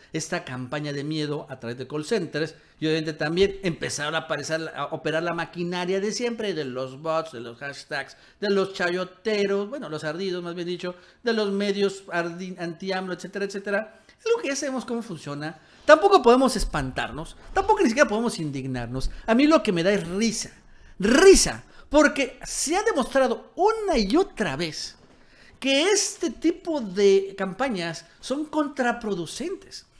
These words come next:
Ahí está claro el caso de, este, la elección presidencial, el caso de Texcoco, de la consulta, etcétera, etcétera. Y al final, al final, si siguen con esta campaña, lo único que van a hacer es convencer a los poblanos con más, más ímpetu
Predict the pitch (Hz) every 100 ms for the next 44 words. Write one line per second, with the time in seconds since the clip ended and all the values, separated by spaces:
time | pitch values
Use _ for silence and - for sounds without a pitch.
0 | _ _ 143 139 127 131 123 - 147 170
1 | 226 131 135 131 131 127 120 110 - -
2 | - - 123 117 - 123 139 131 120 143
3 | 127 127 127 123 180 196 135 123 127 123
4 | 127 135 135 139 - 208 196 185 139 131
5 | 135 170 180 - 170 175 180 208 202 170
6 | 165 - _ _ _ _ _ - 240 320
7 | 320 311 302 339 349 370 - - 302 339
8 | - 302 359 440 330 254 349 349 233 277
9 | 302 202 180 190 220 202 190 254 - 185
10 | 196 190 196 196 196 - 156 147 143 143
11 | 202 208 151 143 - 143 170 170 - 170
12 | 143 - - - 165 180 214 294 392 453
13 | 359 - 214 262 381 - 330 415 294 -
14 | 120